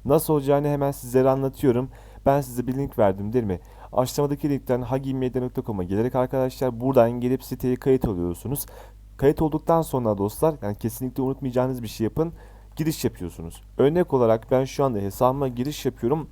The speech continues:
ve bedava takipçi almayı göstereceğim. Giriş yaptıktan sonra hesabımda yaklaşık altı bin T L yakıp bakiye var arkadaşlar.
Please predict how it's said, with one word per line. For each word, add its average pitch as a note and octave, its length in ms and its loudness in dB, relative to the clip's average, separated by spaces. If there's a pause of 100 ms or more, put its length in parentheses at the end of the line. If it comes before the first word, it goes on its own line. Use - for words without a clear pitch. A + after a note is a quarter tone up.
ve F#2+ 120 -4
bedava A#2+ 360 2
takipçi A#2 520 -2
almayı A2+ 340 0
göstereceğim. F2 560 -6 (840)
Giriş D3+ 300 0
yaptıktan F3 460 4
sonra D3 240 -2
hesabımda D3+ 720 2 (160)
yaklaşık C#3 460 -4
altı C3+ 320 2
bin C#3 160 -4
T B2+ 200 -2
L B2+ 140 0
yakıp - 240 -4 (420)
bakiye A#2 440 2
var F#2 100 0
arkadaşlar. F#2+ 600 -2